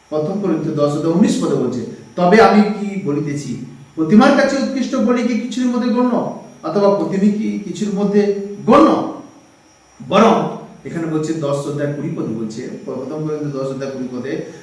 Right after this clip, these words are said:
"বরং পরজাতিগণ যাহা যা বলিদান করে, তা ভূতেদের উদ্দেশ্যে বলিদান করে, ঈশ্বরের উদ্দেশ্যে নয়।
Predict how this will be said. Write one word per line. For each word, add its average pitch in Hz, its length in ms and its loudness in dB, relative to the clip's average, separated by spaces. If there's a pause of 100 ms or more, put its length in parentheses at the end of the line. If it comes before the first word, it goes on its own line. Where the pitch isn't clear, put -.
(120)
"বরং 208 280 6
পরজাতিগণ 202 600 4
যাহা 147 340 0
যা 156 120 0
বলিদান 143 480 -2
করে, 110 240 -8 (440)
তা 123 420 -2
ভূতেদের 139 300 -4
উদ্দেশ্যে 123 380 -6
বলিদান 107 440 -8
করে, - 520 -14
ঈশ্বরের 262 300 0
উদ্দেশ্যে 285 260 4
নয়। 233 340 6